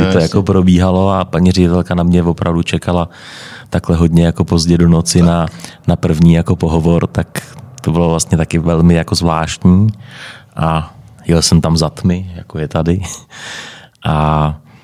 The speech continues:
Speaker 2: a tam jsem prostě prošel nějakýma, jako, rozhovorama a tak dále a,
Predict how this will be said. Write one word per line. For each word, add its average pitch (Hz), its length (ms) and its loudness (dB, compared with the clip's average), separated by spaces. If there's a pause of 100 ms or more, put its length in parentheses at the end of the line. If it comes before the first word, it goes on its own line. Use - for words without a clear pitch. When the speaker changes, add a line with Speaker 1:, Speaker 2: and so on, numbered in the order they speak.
(200)
Speaker 2:
a - 100 -6
tam 82 160 0
jsem 92 180 2
prostě 87 260 -2
prošel 90 640 0
nějakýma, 90 460 2
jako, 90 240 0
rozhovorama 90 760 0 (380)
a 80 120 -2
tak 90 240 0
dále 85 580 0
a, - 100 -4